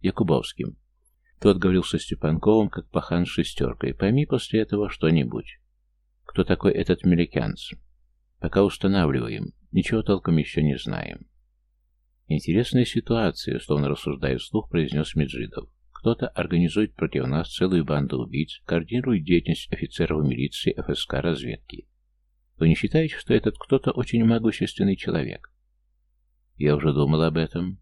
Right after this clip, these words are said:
«Его люди везде. Он умудряется знать разговоры в центре Ф С К, подставлять офицеров особой инспекции,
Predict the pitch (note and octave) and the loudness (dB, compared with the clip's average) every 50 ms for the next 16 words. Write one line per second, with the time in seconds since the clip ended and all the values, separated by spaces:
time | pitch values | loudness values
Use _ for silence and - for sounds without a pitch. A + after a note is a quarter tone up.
0 | _ _ _ _ _ _ _ _ _ _ _ _ - F2+ A#2 C3 D3+ D3 D#3+ D3 | _ _ _ _ _ _ _ _ _ _ _ _ 4 4 6 6 6 2 2 0
1 | - D3+ D#3 D#3+ D3+ A#2 - - C3 - - - _ _ _ _ _ - A2 A2+ | 0 -2 -2 -2 -4 -4 -4 -4 -4 -4 -6 -8 _ _ _ _ _ 2 2 2
2 | - - - A2+ A2 B2 A#2+ A2+ - A#2 G#2+ - A#2 A2 - - - G2+ F#2+ G2 | 2 2 0 0 2 0 -4 -4 -2 -4 -2 -2 -2 -4 -4 -6 -8 -8 -6 -2
3 | - A2+ A2+ G#2+ G#2 - - - G2+ F#2+ - - F#2 - - F#2 - - - D#2 | 0 0 0 0 -2 -2 0 0 0 0 0 -4 -2 -2 -2 -4 -4 -6 -6 -6
4 | B1 A#1 - D#2+ - - - - F#2+ A2 - - - - - F2 - - G#2+ G2 | -6 -4 -6 -8 -8 -4 -4 -2 -2 -2 -2 -4 -10 -8 -8 -8 -4 -2 0 2
5 | G#2 G2+ - F2+ F2+ - - G2 F#2+ F#2+ G2 G2 G2+ - - - D#2+ - - _ | 2 2 0 -2 -6 -2 -2 -2 0 0 0 -2 -2 -6 -4 -4 -4 -4 -4 _
6 | - - - - - | -10 -8 -8 -8 -10